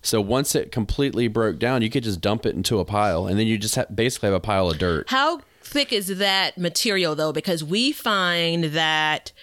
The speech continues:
Speaker 2: our garbage cans, squirrels will gnaw away and create holes in the garbage cans. And once there is a hole in there that a squirrel has created, you know what's coming next. You know what's crawling in there.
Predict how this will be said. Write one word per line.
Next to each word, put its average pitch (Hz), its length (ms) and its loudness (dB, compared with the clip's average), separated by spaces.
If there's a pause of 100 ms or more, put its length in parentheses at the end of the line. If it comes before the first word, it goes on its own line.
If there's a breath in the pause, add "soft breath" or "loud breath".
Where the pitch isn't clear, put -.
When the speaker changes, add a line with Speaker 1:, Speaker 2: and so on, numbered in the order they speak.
(300 loud breath)
Speaker 2:
our 185 160 0
garbage 170 600 -2
cans, 240 640 0
squirrels 214 800 0
will 180 260 2
gnaw 170 320 2
away 151 640 0
and 156 100 -2
create 170 380 -2
holes 180 420 -2
in 156 100 0
the 147 60 0
garbage 143 440 -4
cans. 135 340 -4
And 147 100 0
once 233 200 0
there 240 160 0
is 226 100 -2
a 175 80 0
hole 196 300 0
in 175 100 0
there 170 200 2
that 160 120 0
a 151 60 0
squirrel 165 340 0
has 175 140 0
created, 185 380 0
you 175 140 0
know 208 140 2
what's 175 240 -4
coming 143 280 -2
next. - 360 -6
You 139 60 -2
know 170 100 2
what's 156 160 -2
crawling 120 320 -4
in 147 160 -4
there. 62 260 -4